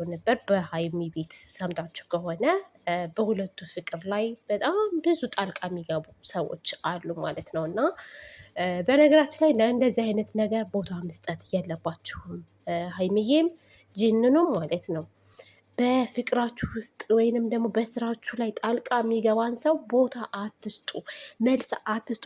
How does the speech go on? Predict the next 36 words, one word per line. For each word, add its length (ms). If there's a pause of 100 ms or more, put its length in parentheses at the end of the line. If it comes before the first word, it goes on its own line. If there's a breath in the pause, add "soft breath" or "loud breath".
ንቃችሁ 580
መተው 420
ነው፣ 180
እውነት 300
ነው 100
የምላችሁ 460
እንጂ 200 (540 loud breath)
መልስ 240 (200)
የምትሰጡ 560
ከሆነ 420
ወይንም 360
ደግሞ 240 (120)
ለዛ 400 (180)
ሰው 200
ቦታ 300
የምትሰጡ 600
ከሆነ 320 (460 loud breath)
ለእናንተ 480
ጥሩ 220
አይደለም፣ 460 (220)
ጥሩ 180
አይደለም። 420
እውነት 260
ነው። 220
ንቃችሁ 580
ተውት 440
ያንን 320
ሰው። 180
ህይወታችሁን 600
የምትኖሩት 540
እናንተ 380
ብቻ 280
እንጂ 200
ያ 140
ሰው 180
አይደለም። 500